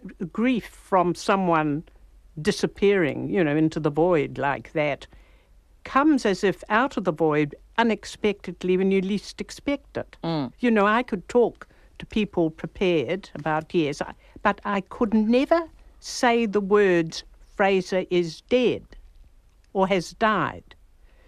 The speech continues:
Speaker 1: So for a-, about a year afterwards, and if someone came upon me suddenly and I had to tell them, I couldn't. And then I would crack up. And it could be anybody, the gardener,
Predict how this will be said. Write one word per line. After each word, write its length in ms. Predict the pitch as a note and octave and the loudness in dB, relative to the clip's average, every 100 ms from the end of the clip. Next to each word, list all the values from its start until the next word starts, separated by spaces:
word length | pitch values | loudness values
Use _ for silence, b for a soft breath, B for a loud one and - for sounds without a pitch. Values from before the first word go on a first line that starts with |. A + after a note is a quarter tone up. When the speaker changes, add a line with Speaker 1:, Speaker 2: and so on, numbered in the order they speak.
| - | -20
Speaker 1:
So 460 | - G#3 G3 F#3+ - - _ | 0 2 4 2 -4 -16 _
for 200 | G#3 G3 | 2 2
a-, 60 | F#3+ | 2
about 380 | F3 G#3 G3 - | 0 0 0 -2
a 40 | |
year 600 | F3+ G#3 C4 G3+ A#2+ G#2 - | -4 -2 0 2 0 -4 -6
afterwards, 760 | D#3+ B2+ - - C3 B2+ - - | -4 -4 -8 -12 -12 -12 -16 -8
and 260 | F3+ E3+ - b b | -4 -2 -4 b b
if 160 | G3+ G3 | -2 -2
someone 500 | - B3+ E4+ E4 C4 | -2 -2 0 0 -2
came 300 | - A#3 A3 | -4 -4 -4
upon 440 | F#3 - G3+ F#3 | -4 -2 0 0
me 260 | E3+ D3+ D#3+ b | 0 -2 -6 b
suddenly 720 | - - A#3 G#3+ E3 C#3 C#3+ - | -14 -2 -2 0 -4 -4 -6 -4
and 180 | E3+ | -2
I 140 | F3 G3 | -2 -4
had 320 | F#3+ G3+ - | -6 -10 -10
to 80 | E3 | -14
tell 360 | - A#3 C4+ | -4 -2 0
them, 220 | B3 C#3+ D#3 | -2 -6 -6
I 100 | F#3 | -6
couldn't. 480 | - - G#3 - - _ _ - _ _ _ _ _ _ _ _ _ _ | -8 -12 -12 -14 -20 _ _ -20 _ _ _ _ _ _ _ _ _ _
And 160 | F#3+ G#3+ | -2 0
then 180 | G#3+ | 2
I 100 | F#3+ | 0
would 160 | F3+ E3+ - - | 0 -4 -10 -12
crack 300 | - F#3+ - | -4 -4 -2
up. 220 | G3+ - - _ _ _ _ | -6 -6 -10 _ _ _ _
And 140 | F#3+ G3 | -4 -4
it 100 | - | -4
could 200 | B3+ G3 | -4 -4
be 180 | F#3 - | -4 -2
anybody, 440 | A#3+ G#3 D3 C#3 | -2 0 -2 -4
the 120 | C#3+ | -6
gardener, 580 | D#3+ F#3+ F3+ F3 F3 F3 | -2 0 2 0 -2 -6